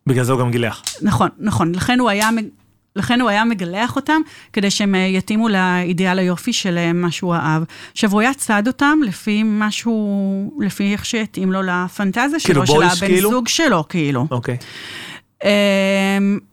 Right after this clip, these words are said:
Speaker 2: והוא פשוט היה חוזר כל הזמן על אותו טקס. זאת אומרת, הוא היה מדבר עם הגופות, הוא היה, הוא, הוא כמו בן זוג שלא עונה.
Speaker 1: מה, ו-,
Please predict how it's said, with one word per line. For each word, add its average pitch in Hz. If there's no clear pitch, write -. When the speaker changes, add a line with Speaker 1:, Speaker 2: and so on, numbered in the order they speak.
Speaker 2:
והוא 196
פשוט 285
היה 247
חוזר 240
כל 226
הזמן 233
על 208
אותו 202
טקס. 220
זאת -
אומרת, 190
הוא 185
היה 190
מדבר 180
עם 226
הגופות, 185
הוא 185
היה, 190
הוא, 233
הוא 254
כמו 370
בן 466
זוג 453
שלא 233
עונה. 311
Speaker 1:
מה, 214
ו-, 131